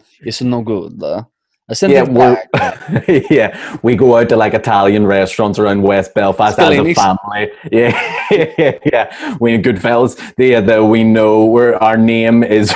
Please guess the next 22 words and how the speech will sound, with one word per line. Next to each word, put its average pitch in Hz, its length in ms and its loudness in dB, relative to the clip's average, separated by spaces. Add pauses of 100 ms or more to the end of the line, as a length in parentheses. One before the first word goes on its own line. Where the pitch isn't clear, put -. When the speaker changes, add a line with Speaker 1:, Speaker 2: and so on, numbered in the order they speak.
Speaker 2:
<laughs> - 60 -2
really, 110 520 2
it 104 240 -2
lo-, 107 180 -2
but - 240 -4
yeah, 185 260 0 (200)
we 196 80 4
just, 233 240 2
it 220 100 2
was, 214 140 6
it 202 80 2
was 220 80 2
only 247 180 4
one 147 340 4
time 123 360 0
it's 120 100 -2
ever 110 180 0
happened, 110 360 2
I 147 60 0
think, 160 280 -2 (220)
in 120 160 4
memory. 117 520 0